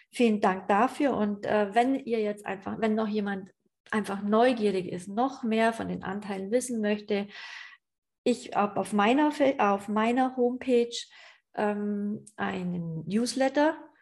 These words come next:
eingerichtet. Und bei diesem Newsletter bekommst du eine wunderbare Zusammenfassung jetzt mal von meinen vier Anteilen, mit denen ich hauptsächlich arbeite. Die kannst du dir gerne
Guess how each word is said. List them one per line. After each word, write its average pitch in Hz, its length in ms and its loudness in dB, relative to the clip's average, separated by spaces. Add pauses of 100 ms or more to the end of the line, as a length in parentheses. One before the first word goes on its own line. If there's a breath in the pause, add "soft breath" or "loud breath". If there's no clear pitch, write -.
(200 soft breath)
eingerichtet. 277 880 0 (540 loud breath)
Und 220 340 -2
bei 208 140 2
diesem 185 300 -4
Newsletter 247 840 2
bekommst 262 460 0
du 254 360 0 (180)
eine 185 760 -4
wunderbare 202 560 2
Zusammenfassung 240 1200 2
jetzt 208 240 -4
mal 196 140 -2
von 185 200 -4
meinen 214 360 4
vier 262 300 0
Anteilen, 254 500 -2
mit 208 160 -2
denen 190 260 -2
ich 254 220 -4
hauptsächlich 262 560 -4
arbeite. 220 520 0 (560 loud breath)
Die 226 80 0
kannst 214 300 0
du 208 40 -4
dir 190 140 2
gerne 233 460 2